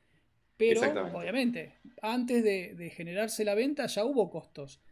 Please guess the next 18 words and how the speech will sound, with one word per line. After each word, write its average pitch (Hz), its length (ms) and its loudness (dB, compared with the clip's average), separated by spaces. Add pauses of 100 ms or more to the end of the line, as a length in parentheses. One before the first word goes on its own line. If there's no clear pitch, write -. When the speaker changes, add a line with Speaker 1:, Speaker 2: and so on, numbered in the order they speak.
(160)
Speaker 1:
Alguien 180 280 -8
se 165 80 -8
sentó 180 320 -8
a 180 80 -6
publicar, 240 720 -4
alguien 185 220 -8
sacó 170 260 -12
fotografías, 190 800 -6
alguien 180 260 -10
las 143 100 -12
buscó, 214 540 -4 (500)
alguien 202 300 0
las 196 180 -2
editó, 226 640 -2
alguien 214 300 0
hizo 208 220 -4
la 185 80 -4
redacción, 175 320 -2